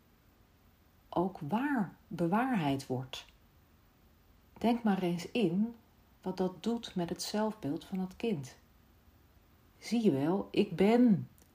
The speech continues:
Vul maar in wat je in kan vullen. Je hebt er zelf wel een idee over wat je in kunt vullen. En tijdens mijn begeleiding werk ik hier vaak aan.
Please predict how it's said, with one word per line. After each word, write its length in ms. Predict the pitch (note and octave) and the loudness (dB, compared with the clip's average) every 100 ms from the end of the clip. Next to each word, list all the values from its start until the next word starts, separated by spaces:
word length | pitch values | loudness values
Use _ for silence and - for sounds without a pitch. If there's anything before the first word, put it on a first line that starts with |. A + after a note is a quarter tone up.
| _ _ _ _ _ _ _ _ _ - | _ _ _ _ _ _ _ _ _ -20
Vul 260 | - - D3+ | -18 -8 -6
maar 240 | D#3 - | -4 -2
in 260 | A3 A#3+ F#3 | 2 4 2
wat 180 | D#3 - | 0 -2
je 140 | E3 | -4
in 200 | - A3+ | 0 -2
kan 240 | - D#3+ D3 | -2 -4 -4
vullen. 360 | D#3 C#3+ C#3 - _ _ _ _ _ _ | -4 -4 -6 -12 _ _ _ _ _ _
Je 120 | E3+ | -2
hebt 200 | D#3 D3 | -2 -2
er 100 | D#3+ | -6
zelf 400 | C3 E3 F3+ G#3 | 0 2 4 2
wel 200 | E3 D#3+ E3 | -2 -2 0
een 60 | |
idee 380 | F#3 F#3+ G#3 A3+ | 0 0 0 0
over 280 | G#3+ F#3 F3+ | -2 -2 -4
wat 200 | D#3+ D#3 | -6 -8
je 60 | - | -12
in 160 | D#3 | -12
kunt 220 | C3+ D3 | -10 -10
vullen. 340 | C#3 C#3+ C#3 C#3+ - _ - _ _ _ _ _ _ _ _ _ _ _ _ _ - - | -10 -10 -10 -10 -18 _ -20 _ _ _ _ _ _ _ _ _ _ _ _ _ -20 -16
En 100 | F3 | -8
tijdens 320 | - G#3 G#3+ | 2 4 4
mijn 420 | G#3 G3+ F#3+ F3+ D3+ | 4 4 4 0 -2
begeleiding 840 | E3 - F3 G#3+ A3+ G#3+ G#3+ G#3 - - - - _ - | -4 2 4 4 4 4 4 2 -6 -20 -20 -20 _ -6
werk 320 | C3+ D3+ D3 | -2 -2 -2
ik 80 | F#3+ | -2
hier 200 | F#3 F#3 | 0 0
vaak 300 | F3+ E3+ - | -2 -4 -4
aan. 300 | D#3+ D#3+ | -6 -6